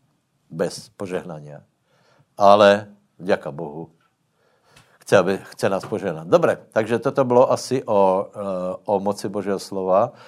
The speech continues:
Na budúce budeme hovoriť o autoritě, o síle. Je rozdíl mezi silou a autoritou trochu, hej? A, a t-, mezi mocou, silou a autoritou, ale, ale, eh, snažím se to velice, velice jednoducho vysvětlit.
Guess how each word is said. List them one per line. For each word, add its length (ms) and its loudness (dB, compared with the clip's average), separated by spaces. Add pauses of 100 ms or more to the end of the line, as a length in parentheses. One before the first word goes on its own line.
(240)
Na 100 0
budúce 320 -2
budeme 320 -2
hovoriť 560 -4 (680)
o 400 -2
autoritě, 760 0 (1300)
o 100 -4
síle. 500 4
Je 180 2
rozdíl 320 4
mezi 220 0
silou 300 4
a 60 6
autoritou 440 -4
trochu, 320 -14
hej? 260 -8 (340)
A, 80 -4
a 60 -2
t-, 340 -10 (300)
mezi 320 -4
mocou, 360 0
silou 320 -2
a 40 -2
autoritou, 500 -4
ale, 240 0 (320)
ale, 400 -2
eh, 460 -4
snažím 340 -6
se 140 -8
to 140 -4
velice, 460 -2
velice 520 -8
jednoducho 420 -8
vysvětlit. 540 -10